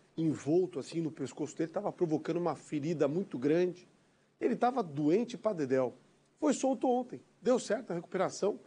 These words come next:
Ali mesmo, na praia do Moçambique, na capital,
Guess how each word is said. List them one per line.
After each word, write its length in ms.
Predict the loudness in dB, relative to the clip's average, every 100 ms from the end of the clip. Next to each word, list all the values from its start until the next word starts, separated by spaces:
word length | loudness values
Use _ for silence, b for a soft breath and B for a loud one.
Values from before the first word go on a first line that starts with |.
| b b b b
Ali 240 | 2 4 4
mesmo, 320 | 4 2 0
na 120 | -6
praia 200 | -2 -2
do 80 | -2
Moçambique, 720 | -4 -4 -4 -2 -4 -8 -20 _ _
na 120 | -8
capital, 600 | -4 -4 -4 0 0 0